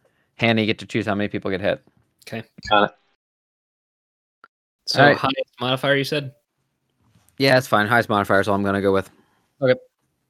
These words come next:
Speaker 1: My team got a sixteen.
Speaker 2: I got twelve.
Speaker 1: All right. I've been thinking if we ever double each other, I'm gonna let just one team do damage that round. That's
Speaker 2: That's
Speaker 1: what I was
Speaker 2: fair.
Speaker 1: looking for.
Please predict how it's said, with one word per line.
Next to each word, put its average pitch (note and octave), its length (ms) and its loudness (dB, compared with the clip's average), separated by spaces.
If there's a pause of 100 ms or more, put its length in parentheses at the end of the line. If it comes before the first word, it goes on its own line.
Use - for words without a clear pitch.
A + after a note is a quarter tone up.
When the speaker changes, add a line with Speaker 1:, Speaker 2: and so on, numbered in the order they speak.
(1600)
Speaker 1:
My - 80 6
team B2+ 240 4
got B2 100 4
a A#2+ 40 2
sixteen. D3+ 680 -2 (880)
Speaker 2:
I G2+ 80 -12
got E2+ 180 -6
twelve. F#2 320 -6 (1000)
Speaker 1:
All - 80 -8
right. - 120 -12 (240)
I've C3+ 80 4
been C#3 80 4
thinking D#3+ 220 4
if B2 120 0 (220)
we C3 140 4
ever A#2+ 160 2
double G#2 380 2
each - 160 -4
other, G2 200 2
I'm G2 120 0
gonna G2 160 0
let G2 140 0
just - 200 -10
one G2+ 140 0
team G2 200 -4
do G2 120 -4
damage F#2+ 300 -4
that F#2+ 120 0
round. G2 340 -4 (340)
That's - 0 -
Speaker 2:
That's A2 80 -6
Speaker 1:
what A2+ 100 0
I - 20 0
was F#2 80 -6
Speaker 2:
fair. F#2 80 -6
Speaker 1:
looking G2 160 -10
for. G2+ 240 -4